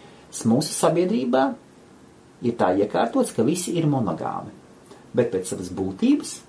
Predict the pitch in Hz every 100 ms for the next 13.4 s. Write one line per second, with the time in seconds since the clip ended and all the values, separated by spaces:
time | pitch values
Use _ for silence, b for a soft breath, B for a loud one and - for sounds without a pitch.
0 | - - - - - 135 135 113 - -
1 | 127 107 - - 104 107 143 302 311 -
2 | - - - 165 185 180 - 123 98 92
3 | - - - - - - - - - -
4 | - 107 160 226 143 92 101 92 - 107
5 | 107 110 220 311 294 - - - - -
6 | - - - - - - - - - -
7 | - - - - - - - - - 127
8 | 147 262 240 104 - - - - - -
9 | - - - 120 - - - 214 - -
10 | - 262 277 160 - - - 135 120 117
11 | 110 - - 135 123 - - - - -
12 | - - - - 110 - 101 90 85 85
13 | 82 82 76 -